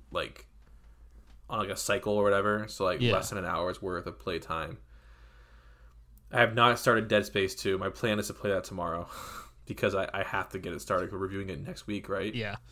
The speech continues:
Speaker 1: Yeah. Good, good Jesus. Um, I have not played any more of Let's Go Pikachu, even though I'm trying to get the first three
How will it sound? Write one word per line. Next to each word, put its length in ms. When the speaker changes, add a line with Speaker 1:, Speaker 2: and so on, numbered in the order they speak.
Speaker 1:
Yeah. 340
Good, 340
good 180
Jesus. 520
Um, 600
I 80
have 160
not 240
played 180
any 160
more 420
of 760
Let's 240
Go 320
Pikachu, 720
even 200
though 80
I'm 100
trying 260
to 60
get 300
the 80
first 340
three 360